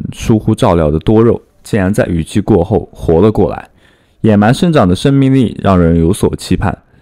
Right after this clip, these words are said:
湿漉漉的春天里，万物在偷偷发芽，人类在等待阳光。生活是自己的，你开心，它就会幸福。Hello，大家好，这里是加密阿尔法，非常期待各位观众老爷相见。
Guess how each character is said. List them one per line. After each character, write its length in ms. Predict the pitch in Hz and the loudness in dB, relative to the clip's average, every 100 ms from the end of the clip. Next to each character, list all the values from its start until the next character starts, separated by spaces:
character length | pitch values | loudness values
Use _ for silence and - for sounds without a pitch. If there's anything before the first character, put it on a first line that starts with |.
| _ _ _ _ - | _ _ _ _ -14
湿 220 | - 165 | 0 2
漉 140 | 156 | 4
漉 160 | 143 131 | 4 4
的 120 | 104 | 2
春 220 | 87 123 | 2 0
天 180 | 113 120 | 0 0
里， 160 | 110 - | -2 -2
万 180 | 104 92 | -2 0
物 120 | 87 | 0
在 200 | 85 90 | 0 -2
偷 160 | 78 95 | -2 0
偷 120 | 92 | -2
发 180 | 92 92 | 0 -2
芽， 180 | 76 - | -4 -6
人 180 | 85 80 | -4 0
类 140 | 82 | 0
在 200 | 80 87 69 | -2 -4 -2
等 200 | 80 76 | -6 -2
待 140 | 80 | -2
阳 200 | 71 73 | -2 -2
光。 220 | 113 131 - _ _ | 0 -2 -4 _ _
生 300 | - 165 160 | -4 0 2
活 160 | 92 | 2
是 180 | 98 117 | 0 -2
自 200 | 92 107 | -4 -4
己 120 | - | -4
的， 140 | - - | -10 -10
你 160 | - 90 | -4 -2
开 180 | - 120 | 0 0
心， 180 | 151 143 | 0 -2
它 160 | 131 | 0
就 140 | 87 85 | 0 0
会 100 | 85 | -2
幸 240 | - 78 | -2 -4
福。 200 | - - - _ _ _ | -4 -12 -14 _ _ _
Hello， 200 | 113 107 | 0 2
大 120 | 107 | 2
家 100 | 95 | 0
好， 160 | 76 - | -2 -6
这 100 | - | -4
里 80 | 95 | -4
是 140 | 82 - | -4 -2
加 160 | 104 | -2
密 100 | 107 | 0
阿 120 | 104 | 0
尔 60 | 107 | -2
法， 160 | - - - - _ _ | -4 -10 -16 -20 _ _
非 260 | - 131 127 | -6 -4 -2
常 180 | 95 92 | -2 -4
期 120 | - | -2
待 200 | 95 82 | -2 -2
各 160 | 76 87 | -2 -2
位 60 | |
观 160 | 78 92 | 0 0
众 120 | 92 | 0
老 80 | 76 | -2
爷 60 | 78 | -2
相 180 | 104 | -2
见。 160 | 98 107 | -2 -4